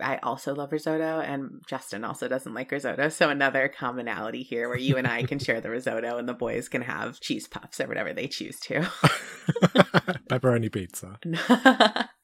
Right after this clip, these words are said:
Speaker 1: But speaking of cheese puffs, my favorite recipe in the main section is the cheese puff chicken tenders,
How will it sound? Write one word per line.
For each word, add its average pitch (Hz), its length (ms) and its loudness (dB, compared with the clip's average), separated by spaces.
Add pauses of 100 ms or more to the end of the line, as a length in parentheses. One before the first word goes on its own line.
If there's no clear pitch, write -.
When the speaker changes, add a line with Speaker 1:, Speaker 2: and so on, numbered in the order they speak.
Speaker 1:
But 226 300 10
speaking 320 360 4
of 320 60 -2
cheese 320 260 6
puffs, 156 400 0
my 202 360 4
favorite 294 320 4
recipe 240 480 0
in 190 40 -2
the 185 60 0
main 175 300 0
section 156 480 -4
is 160 220 -2
the 180 100 -2
cheese 147 500 -4
puff - 480 -4
chicken 120 380 -4
tenders, 117 520 0